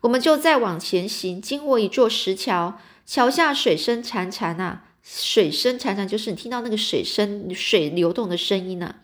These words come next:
这远处呢，这个峡-，呃，峡谷里的橡树，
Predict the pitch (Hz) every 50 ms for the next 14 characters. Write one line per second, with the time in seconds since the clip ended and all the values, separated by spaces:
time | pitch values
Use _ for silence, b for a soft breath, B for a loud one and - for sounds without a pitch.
0 | _ _ _ _ _ B B B B B B B - - 349 311 254 240 202 175
1 | 190 - - 302 294 262 233 226 214 214 220 220 B B B B B B B B
2 | B B - 320 320 302 277 240 240 240 - - - _ _ - - - 240 226
3 | 226 226 - - - 208 196 202 208 - 233 220 254 277 269 269 269 277 269 202
4 | 185 180 202 - - 285 269 233 226 - - 254 226 - - -